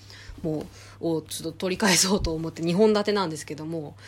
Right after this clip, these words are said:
えーと、なんで忘れてたかと、今本当にすいませんね。なんかびっくりしちゃって、私も。ね、まあ、でもそん-、そんな気にしないかもしれないけど、みんな。あのね、いつもこのラジオ金曜日か土曜日に撮ってるんですけど、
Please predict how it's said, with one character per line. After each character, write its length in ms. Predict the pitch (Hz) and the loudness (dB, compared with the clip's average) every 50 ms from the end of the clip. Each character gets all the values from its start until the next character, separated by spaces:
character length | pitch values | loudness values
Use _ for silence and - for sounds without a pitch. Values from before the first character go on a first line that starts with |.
| - - - - - | -18 -16 -16 -10 -2
え 100 | - 190 | 0 0
ー 40 | 180 | 0
と、 80 | 180 | 2
な 340 | 175 180 190 196 208 233 285 | 0 0 4 4 4 6 6
ん 120 | 349 370 370 | 6 6 6
で 180 | 392 381 381 | 6 4 4
忘 280 | 370 359 370 349 - 359 | 4 4 4 4 2 2
れ 120 | 359 370 | 2 4
て 80 | 359 359 | 2 2
た 100 | 359 330 | 2 2
か 140 | - 220 - | 2 2 2
と、 240 | - 175 165 160 | 2 0 0 0
今 120 | 160 160 156 | 0 -2 -4
本 280 | 156 156 202 254 311 339 | -2 2 4 4 4 6
当 100 | 381 392 | 4 4
に 100 | 381 349 | 4 4
す 80 | 349 381 | 2 2
い 20 | |
ま 140 | 349 359 349 | 2 2 2
せ 100 | 339 339 | 2 0
ん 80 | 262 196 | 0 2
ね。 100 | 180 170 | 0 0
な 140 | 165 185 | 0 -2
ん 60 | 190 - | -4 -4
か 200 | - 160 156 156 | -4 -6 -6 -4
び 80 | 156 214 | -6 -4
っ 40 | - | 0
く 60 | - | 0
り 60 | 381 | 0
し 40 | 254 | 2
ち 20 | 226 | 0
ゃ 20 | |
っ 20 | - | -4
て、 120 | - 165 | -4 -6
私 240 | 160 147 170 - 165 | -6 -6 -8 -8 -8
も。 180 | 156 156 147 - - - - - - - - - - - - - - - - - - - - | -8 -8 -10 -12 -14 -20 -20 -20 -20 -20 -20 -20 -20 -20 -20 -20 -20 -20 -20 -20 -14 -4 0
ね、 240 | 208 208 202 - - | 2 2 2 0 -2
ま 100 | 196 202 | 0 2
あ、 20 | |
で 80 | 202 208 | 2 4
も 20 | |
そ 140 | 196 254 302 | 4 2 0
ん-、 80 | 285 285 | 0 0
そ 120 | 277 269 | 0 4
ん 60 | 269 302 | 6 6
な 80 | 311 330 | 6 6
気 120 | - 285 | 2 0
に 60 | 262 | 2
し 40 | 269 | 4
な 100 | 320 320 | 6 6
い 40 | 339 | 6
か 60 | - | 6
も 80 | 226 190 | 6 4
し 100 | - 208 | 4 2
れ 60 | 196 | 2
な 60 | 190 | 2
い 40 | 196 | 0
け 60 | - | 0
ど、 160 | 165 156 156 151 | -2 -4 -4 -4
み 100 | 156 160 | -4 -6
ん 80 | 156 | -6
な。 180 | 151 147 156 - - - - - - - - - - | -8 -8 -10 -12 -16 -20 -20 -18 -18 -18 -18 -18 -12
あ 100 | - 185 | -8 -6
の 100 | 190 190 | -4 -2
ね、 420 | 190 196 196 190 180 165 156 147 - - - - - - | -2 0 0 0 0 -2 -4 -6 -10 -16 -20 -20 -16 -8
い 120 | - 254 262 | -4 -4 -4
つ 200 | - - - 480 | -2 2 6 6
も 400 | 359 254 220 220 208 190 175 160 | 8 8 8 6 4 2 0 -2
こ 100 | - - | -2 0
の 120 | 254 277 294 | 0 2 4
ラ 100 | 320 330 | 4 4
ジ 120 | 285 269 | 4 4
オ 60 | 202 | 2
金 260 | 190 - - 302 349 | 2 0 2 2 4
曜 160 | 381 403 415 370 | 4 4 4 4
日 120 | 269 214 | 2 0
か 500 | - 185 175 170 165 165 160 147 147 - 156 | 0 2 2 2 2 2 0 -2 -6 -4 2
土 80 | 180 | 4
曜 120 | 233 277 320 | 4 6 6
日 80 | 302 | 4
に 80 | 240 196 | 0 0
撮 100 | - 185 | 0 -2
っ 60 | 175 | -4
て 80 | - 180 | -2 -2
る 120 | 160 156 | -2 -2
ん 20 | 151 | -4
で 80 | 143 | -6
す 80 | 139 - | -8 -8
け 80 | - | -8
ど、 400 | 147 151 160 165 160 151 143 147 | -6 -4 -2 -2 -2 -2 -4 -8